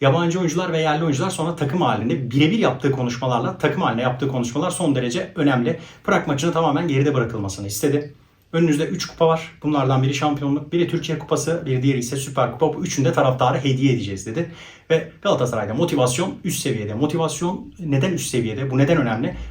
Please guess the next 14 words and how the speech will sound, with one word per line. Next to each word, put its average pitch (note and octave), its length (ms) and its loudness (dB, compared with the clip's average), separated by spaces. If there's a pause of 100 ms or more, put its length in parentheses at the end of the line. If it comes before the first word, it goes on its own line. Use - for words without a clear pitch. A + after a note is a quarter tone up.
Antalyaspor D3+ 540 -2
maçında D3+ 300 -2
fiziksel D3+ 440 -2
değil A#3 120 -4
de - 60 0
mental C3 360 2
olarak F#3+ 260 0
nasıl E3+ 200 -2
bir D#3 60 -4
Galatasaray D3 440 0
olacağını C3+ 340 0
herkes F3+ 260 0
merak C3+ 300 2
ediyor. G2 220 -8